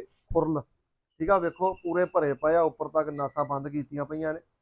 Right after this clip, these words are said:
ਜਿੰਨਾ ਖਾਣ ਉਨਾ ਹੀ, ਠੀਕ ਆ, ਰਾਤ ਦਿਨ ਉੱਠ ਉੱਠ ਖਾਈ ਜਾਣ ਪਸ਼ੂ। ਇਹੋ ਜਿਹੀ ਸੇਵਾ ਰਹੀ ਤਾਂ ਦੋਸਤੋ ਦੁੱਧ ਚੰਗਾ ਕੋਈ ਵੀਰ ਚੋ ਸਕਦਾ। ਤੇ ਪਝੱਤਰ ਹਜ਼ਾਰ ਦੀ ਮਿਲ ਜੂਗੀ। ਇੱਕ ਦੂਜੇ ਨੰਬਰ ਤੇ ਆਪਾਂ ਤੁਹਾਨੂੰ ਆਹ ਦਿਖਾਉਣੇ ਇੱਕ ਹੋਰ ਨਗੀਨਾ।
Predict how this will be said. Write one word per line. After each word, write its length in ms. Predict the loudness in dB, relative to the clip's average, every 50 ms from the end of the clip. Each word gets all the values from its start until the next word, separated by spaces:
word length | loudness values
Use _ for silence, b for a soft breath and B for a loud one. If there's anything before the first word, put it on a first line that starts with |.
| _ _ _ _ _ -6
ਜਿੰਨਾ 240 | -4 0 2 2 2
ਖਾਣ 260 | 2 0 -2 -2 0
ਉਨਾ 200 | -2 -2 -2 -2
ਹੀ, 120 | -2 -2 -4
ਠੀਕ 500 | -8 _ _ _ _ _ _ -4 -2 0
ਆ, 60 | 2
ਰਾਤ 260 | 4 4 4 4 2
ਦਿਨ 120 | 0 -2
ਉੱਠ 160 | -2 -2 -4 -4
ਉੱਠ 160 | -8 -8 -8
ਖਾਈ 160 | -8 -6 -4
ਜਾਣ 120 | -4 -4
ਪਸ਼ੂ। 260 | -4 -6 -6 -8 -10 -14 _ _ _ _ _ _ _ 2 4
ਇਹੋ 160 | 4 4 4
ਜਿਹੀ 120 | 2 2
ਸੇਵਾ 260 | 4 6 6 8 8 8
ਰਹੀ 120 | 6 6
ਤਾਂ 100 | 4 2
ਦੋਸਤੋ 260 | 2 0 0 2 2
ਦੁੱਧ 240 | 2 2 2 2 -2
ਚੰਗਾ 280 | -4 -6 -2 -2 -2 -2
ਕੋਈ 120 | -2 -4
ਵੀਰ 160 | -6 -6 -8
ਚੋ 200 | -8 -8 -10 -8
ਸਕਦਾ। 380 | -6 -6 -6 -2 0 0 -2 -2 -4 _ _ _ _ _
ਤੇ 60 | -6
ਪਝੱਤਰ 400 | -6 0 2 4 4 4 4 2
ਹਜ਼ਾਰ 220 | 4 6 6 6 6
ਦੀ 120 | 4 2
ਮਿਲ 180 | 4 4 4 4
ਜੂਗੀ। 220 | 2 2 2 4
ਇੱਕ 460 | 2 4 8 10 10 10 10 10 6 4 0
ਦੂਜੇ 220 | -2 2 6 6
ਨੰਬਰ 220 | 6 6 4 2 4
ਤੇ 80 | 4
ਆਪਾਂ 160 | 4 6 4 4
ਤੁਹਾਨੂੰ 200 | 4 6 6 8
ਆਹ 100 | 8 8
ਦਿਖਾਉਣੇ 340 | 6 4 2 2 2 0
ਇੱਕ 80 | 0 -2 -2
ਹੋਰ 320 | -2 0 0 0 0 0 -2
ਨਗੀਨਾ। 500 | -2 -4 -6 -8 -6 -4 -2 -2 -2